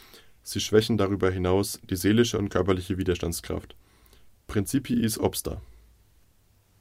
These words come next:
Viertens.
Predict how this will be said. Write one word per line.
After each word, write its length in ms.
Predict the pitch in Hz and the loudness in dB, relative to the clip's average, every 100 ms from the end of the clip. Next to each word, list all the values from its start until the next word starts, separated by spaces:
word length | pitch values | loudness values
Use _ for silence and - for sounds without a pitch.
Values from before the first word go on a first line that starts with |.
| _ _ _ _ _ _ _ _ _ _ _ _ _ _ _ _ _ _ _ _ _ _ _ _ _ _ | _ _ _ _ _ _ _ _ _ _ _ _ _ _ _ _ _ _ _ _ _ _ _ _ _ _
Viertens. 540 | - 165 - 85 - | -4 -2 -2 -10 -12